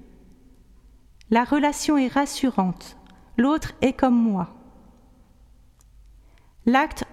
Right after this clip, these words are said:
homosexuel amplifie à chaque fois l'angoisse, puisque la recherche de soi-même n'a pas abouti d'une part,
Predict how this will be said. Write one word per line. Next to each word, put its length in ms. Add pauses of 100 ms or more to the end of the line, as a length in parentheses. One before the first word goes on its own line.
homosexuel 1040 (680)
amplifie 600
à 80
chaque 300
fois 420 (240)
l'angoisse, 840 (720)
puisque 260
la 180
recherche 540
de 80
soi-même 680 (500)
n'a 120
pas 320
abouti 480
d'une 240
part, 380